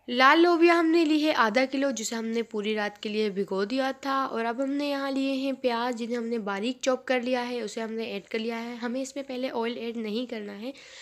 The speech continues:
सिर्फ प्याज ऐड करने हैं। अब हमने टमाटर और लहसुन को भी साथ ही ऐड कर दिया है। टमाटर मैंने लिए हैं दो और लहसुन की मैंने आठ से छः कलियाँ ली थी। और इसके बाद मैं इसमें लोबिया भी ऐड कर दूँ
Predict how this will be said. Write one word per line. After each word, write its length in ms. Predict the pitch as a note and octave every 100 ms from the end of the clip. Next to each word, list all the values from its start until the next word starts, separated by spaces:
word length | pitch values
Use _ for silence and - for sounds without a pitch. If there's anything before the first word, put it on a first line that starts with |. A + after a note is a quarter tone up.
| -
सिर्फ 320 | - B3+ B3 -
प्याज 280 | G#3 G3+ A3+
ऐड 180 | B3 -
करने 300 | B3+ A#3+ B3
हैं। 260 | A#3+ A#3 -
अब 100 | A3
हमने 280 | A#3 B3 C4
टमाटर 480 | B3+ G#3 G#3 G#3
और 160 | C4+ B3
लहसुन 460 | A#3 G#3+ G#3+ A#3+ A#3+
को 120 | B3
भी 120 | C4
साथ 280 | C4 A#3 A#3 A#3+
ही 100 | A#3
ऐड 100 | A3+
कर 140 | G#3
दिया 200 | F#3 F3+
है। 140 | F3+ F3+ - - - -
टमाटर 300 | B3+ B3 B3
मैंने 220 | D4+ D4+ D4+
लिए 200 | C#4 C#4+
हैं 240 | C#4+ C4
दो 360 | G#3+ A3+ C4 - - - -
और 320 | A#3+ A#3 A3+
लहसुन 400 | A3+ B3 C4+ C4+
की 120 | C4+
मैंने 200 | C4+ B3+
आठ 360 | A#3+ G#3+ A#3 -
से 200 | C4 A#3+
छः 300 | - G#3+ G#3
कलियाँ 400 | A#3+ A#3 A#3+ B3
ली 160 | A#3+
थी। 320 | A#3 C4+ C4+ C4+ _ _
और 240 | A3 G#3+ G#3+
इसके 300 | A3+ - A#3
बाद 280 | A3 A3 G#3+
मैं 360 | A3+ A3 G#3+
इसमें 400 | B3 G3 A3 G#3+
लोबिया 340 | G#3 G3 G3 A3+
भी 120 | A#3
ऐड 240 | - G3+
कर 120 | - B3
दूँ 160 | B3+